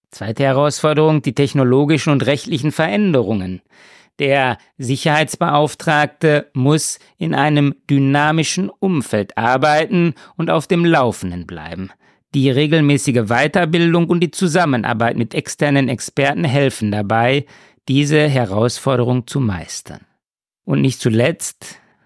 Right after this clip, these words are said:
die Herausforderung, zwischen Führungsebene und Belegschaft zu stehen.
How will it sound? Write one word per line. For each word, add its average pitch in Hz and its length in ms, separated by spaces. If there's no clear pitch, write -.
die 123 80
Herausforderung, 139 800
zwischen - 300
Führungsebene 139 960
und 120 480
Belegschaft 156 640
zu - 80
stehen. - 400